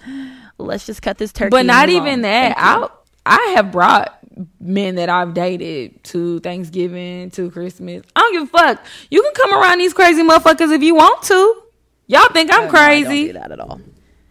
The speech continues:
Speaker 2: See, y'all think I'm
Speaker 1: I've only
Speaker 2: crazy.
Speaker 1: brought in, like, one guy.
Speaker 2: I'm a
Speaker 1: One
Speaker 2: very
Speaker 1: person.
Speaker 2: mild version of my family, okay? I am
Speaker 1: Mm-hmm.
Speaker 2: the, I am the least funny person in my family.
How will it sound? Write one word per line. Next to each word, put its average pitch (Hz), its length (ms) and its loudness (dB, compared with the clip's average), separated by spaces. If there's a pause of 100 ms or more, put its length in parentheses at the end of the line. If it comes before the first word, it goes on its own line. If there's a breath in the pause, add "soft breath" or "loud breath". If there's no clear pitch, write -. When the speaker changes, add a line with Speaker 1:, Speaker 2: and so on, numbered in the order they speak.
(120)
Speaker 2:
See, 311 260 0
y'all 349 220 6
think 277 160 -4
I'm 247 140 2
Speaker 1:
I've 247 100 -4 (220)
only 226 140 -2
Speaker 2:
crazy. 185 60 -8
Speaker 1:
brought 180 240 -2
in, 170 120 -14
like, 170 240 -10
one 180 500 -8
guy. 151 440 -8 (640)
Speaker 2:
I'm 277 160 6
a 294 80 6
Speaker 1:
One 233 80 0
Speaker 2:
very 254 280 6
Speaker 1:
person. 214 140 -4
Speaker 2:
mild 208 420 6
version 180 500 -2
of 170 140 -4
my 175 180 -4
family, 160 540 -6
okay? 180 520 -4
I 202 200 0
am 208 220 -2
Speaker 1:
Mm-hmm. 196 60 -6
Speaker 2:
the, 185 260 -8 (280 soft breath)
I 208 160 0
am 220 240 -2
the 190 240 -6
least 226 440 -4
funny 175 300 -2
person 180 400 -4
in 196 120 -6
my 170 160 -6
family. 190 800 -6